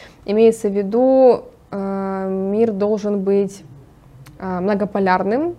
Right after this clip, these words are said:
где Бразилия, конечно, видит себя в качестве одного из центров,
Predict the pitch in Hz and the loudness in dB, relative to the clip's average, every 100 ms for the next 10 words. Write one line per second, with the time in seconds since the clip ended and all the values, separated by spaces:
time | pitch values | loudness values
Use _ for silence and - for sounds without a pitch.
0 | - 196 190 196 226 269 226 196 214 233 | -4 -2 0 0 2 2 2 0 -4 -2
1 | 196 208 214 - 190 190 202 202 190 196 | -4 -2 -4 -4 -4 -2 0 -2 -2 -8
2 | 190 185 196 185 185 208 196 - 190 185 | -8 -8 -6 -6 -4 -4 -6 -6 -6 -6
3 | 180 | -8